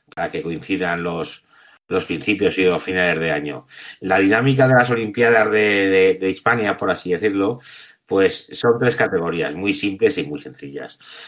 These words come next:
La primera categoría es para el campeón del kilometraje de su equipo. El primero que llegue a dos mil quinientos, evidentemente, pues gana esa categoría.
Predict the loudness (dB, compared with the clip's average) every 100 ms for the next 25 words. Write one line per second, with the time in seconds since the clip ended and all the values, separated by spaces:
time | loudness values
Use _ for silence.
0 | -12 0 6 6 6 4 4 6 6 6
1 | 4 6 6 6 4 4 4 2 0 2
2 | 4 2 -2 _ _ _ -20 -10 -8 -2
3 | -2 0 0 2 2 0 -2 -2 -2 -2
4 | -2 0 0 2 0 0 -4 -6 -8 -10
5 | -12 _ _ -20 _ -12 -8 -2 -2 0
6 | 0 2 2 2 2 2 -2 -4 -4 -2
7 | 0 2 2 2 0 -4 -8 -4 -2 -2
8 | -2 -2 0 0 0 -2 -4 -2 -4 -4
9 | -10 -20 -16 -6 -2 0 0 0 0 -2
10 | -8 -10